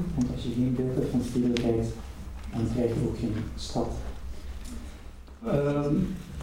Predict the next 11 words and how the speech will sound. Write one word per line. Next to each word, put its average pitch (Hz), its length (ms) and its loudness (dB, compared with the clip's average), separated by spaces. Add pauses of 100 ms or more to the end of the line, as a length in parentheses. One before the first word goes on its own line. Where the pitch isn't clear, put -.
(480)
de 139 460 4 (600)
lezing 190 480 4 (140)
vanavond 147 560 4
zal 139 380 4
bestaan 151 400 4 (100)
uit 123 120 4 (200)
twee 131 200 2
lezingen. 185 440 4
We 147 60 4
hebben 123 200 6
twee 151 240 4